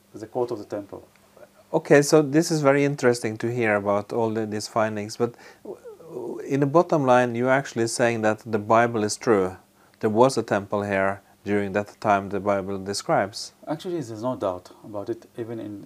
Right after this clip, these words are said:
Speaker 1: in the, I mean, in the academic, the scholar world, even Muslim scholars don't doubt that there was a, a temple.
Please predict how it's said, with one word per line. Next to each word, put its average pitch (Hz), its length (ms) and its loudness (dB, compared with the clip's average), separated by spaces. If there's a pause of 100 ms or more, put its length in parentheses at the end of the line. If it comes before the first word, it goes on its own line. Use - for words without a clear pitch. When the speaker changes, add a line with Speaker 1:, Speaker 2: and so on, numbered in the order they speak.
Speaker 1:
in 104 100 -12
the, 95 460 -10 (180)
I - 40 -18
mean, 98 360 -12
in 101 60 -16
the 101 120 -12
academic, 117 540 -8 (260)
the 95 100 -20
scholar 117 420 -4
world, 113 340 -4
even 117 220 -6
Muslim 110 360 -6
scholars 98 580 -8 (120)
don't 113 280 -8
doubt 90 400 -4 (300)
that 98 120 -16
there 101 100 -10
was 95 160 -10
a, 95 60 -14 (140)
a 95 100 -18
temple. 87 400 -18